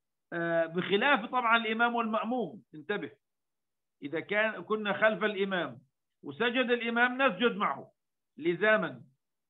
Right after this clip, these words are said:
تمام، لأنه لا تجوز مخالفة الإمام.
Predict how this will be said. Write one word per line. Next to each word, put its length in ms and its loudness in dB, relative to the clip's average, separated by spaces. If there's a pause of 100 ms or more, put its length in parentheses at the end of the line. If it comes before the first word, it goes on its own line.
(480)
تمام، 280 -4
لأنه 260 -4
لا 160 0
تجوز 340 -2
مخالفة 520 -2
الإمام. 380 -6